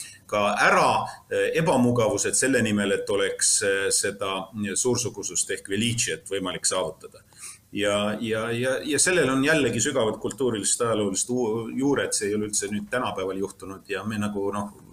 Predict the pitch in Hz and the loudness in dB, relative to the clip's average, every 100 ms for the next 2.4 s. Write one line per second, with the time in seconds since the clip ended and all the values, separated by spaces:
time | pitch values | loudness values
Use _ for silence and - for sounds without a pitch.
0 | - 113 147 123 107 - 127 120 87 92 | -4 2 4 6 4 4 4 4 2 0
1 | - 101 90 98 104 87 85 - - - | -2 -2 -2 -2 -2 -2 -2 -6 -12 -14
2 | - 90 92 90 | -12 -6 -2 -2